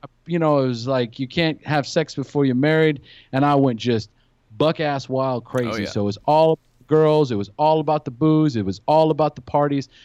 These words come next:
Speaker 1: My life didn't revolve around anything that, that didn't revolve around alcohol and drinking. My parents would take off from,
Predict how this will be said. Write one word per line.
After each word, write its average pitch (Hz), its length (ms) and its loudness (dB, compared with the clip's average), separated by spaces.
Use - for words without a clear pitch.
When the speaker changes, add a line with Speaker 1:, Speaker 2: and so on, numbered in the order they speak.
Speaker 1:
My 180 220 0
life 185 420 -2
didn't 170 240 0
revolve 143 440 2
around 123 300 0
anything 165 600 0
that, 123 300 -2
that 120 300 -2
didn't 156 220 2
revolve 135 480 2
around 120 380 -2
alcohol 120 720 0
and 107 120 -8
drinking. 101 400 -6
My 127 100 0
parents 196 460 0
would 180 120 0
take 185 240 -2
off 170 300 0
from, 147 280 -4